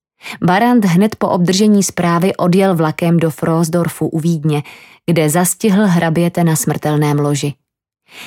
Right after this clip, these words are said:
Jeho úkolem pak bylo zajistit Šámborovu poslední vůli a majetek i všechny náležitosti okolo pohřbu. Barandovi bylo v té době již osmdesát čtyři let.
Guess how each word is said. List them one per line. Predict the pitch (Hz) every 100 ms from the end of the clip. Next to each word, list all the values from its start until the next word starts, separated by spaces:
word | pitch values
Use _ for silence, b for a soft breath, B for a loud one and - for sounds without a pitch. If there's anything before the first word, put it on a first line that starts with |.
| B
Jeho | 190 214
úkolem | - 226 247 254 247
pak | 240 214
bylo | 202 233
zajistit | 190 175 196 - 220 180
Šámborovu | - 196 190 196 202 196 190 196
poslední | 175 - 185 175 185
vůli | 156 170 185 147 - B B B
a | 151
majetek | 156 160 190 214 233 233 -
i | 185
všechny | - 202 190 165
náležitosti | 160 170 185 180 180 185 - 185
okolo | - - 160 156
pohřbu. | 151 156 151 147 151 _ _ _ _ _ _ B B B B
Barandovi | 165 233 269 240 202
bylo | 190 180
v | 180
té | - 160
době | 156 190 175 156
již | 151 151 -
osmdesát | - 175 226 220 208 - 208 202
čtyři | - - 175 175
let. | 170 143 -